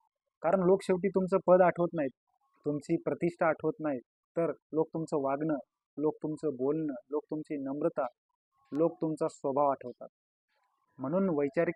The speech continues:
इन्व्हेस्टमेंट किंवा कर्माची इन्व्हेस्टमेंट करणं खूप गरजेचं आहे.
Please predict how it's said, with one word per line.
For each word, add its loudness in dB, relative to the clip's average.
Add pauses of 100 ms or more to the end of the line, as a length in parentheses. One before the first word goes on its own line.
इन्व्हेस्टमेंट -4 (180)
किंवा -2
कर्माची -4
इन्व्हेस्टमेंट -8
करणं -6 (120)
खूप -8 (240)
गरजेचं -8
आहे. -14